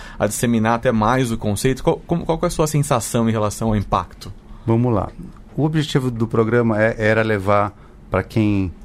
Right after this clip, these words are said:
Speaker 2: não vive o ecossistema o que é inovação, né? Então, é um, é um, é um programa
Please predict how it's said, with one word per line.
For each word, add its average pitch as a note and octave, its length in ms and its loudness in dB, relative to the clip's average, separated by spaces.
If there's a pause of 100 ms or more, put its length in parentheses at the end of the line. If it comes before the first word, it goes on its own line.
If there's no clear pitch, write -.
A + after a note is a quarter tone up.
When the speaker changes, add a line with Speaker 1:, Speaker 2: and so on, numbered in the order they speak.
(300)
Speaker 2:
não C3 320 4
vive A2 380 0 (100)
o G#2 140 0
ecossistema G#2+ 840 -2 (680)
o G#2 80 -2
que - 160 -2
é G#2+ 40 4
inovação, G#2 480 -2 (600)
né? E2 200 -6
Então, G2+ 240 -2
é A2+ 160 0
um, C3 240 -4
é - 80 -6
um, C#3 140 -8
é - 40 -10
um C3 100 -8
programa C3+ 500 -6